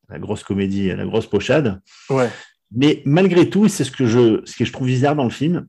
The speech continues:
Speaker 1: c'est qu'il y a des moments de comédie. Et un mec comme Jocelyn Beaumont, qui vient après ce qui s'est passé en Afrique, qui vient pour se venger du gouvernement français et,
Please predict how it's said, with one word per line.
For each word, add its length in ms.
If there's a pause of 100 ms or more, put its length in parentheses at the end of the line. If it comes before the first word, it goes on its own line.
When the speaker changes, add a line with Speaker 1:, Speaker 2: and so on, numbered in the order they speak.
(220)
Speaker 1:
c'est 220
qu'il 80
y 40
a 40
des 80
moments 240
de 60
comédie. 560 (100)
Et 280 (160)
un 100
mec 160
comme 140
Jocelyn 340
Beaumont, 380
qui 220
vient 240
après 180
ce 80
qui 80
s'est 140
passé 220
en 80
Afrique, 540 (520)
qui 100
vient 160
pour 180
se 60
venger 340
du 80
gouvernement 320
français 420
et, 380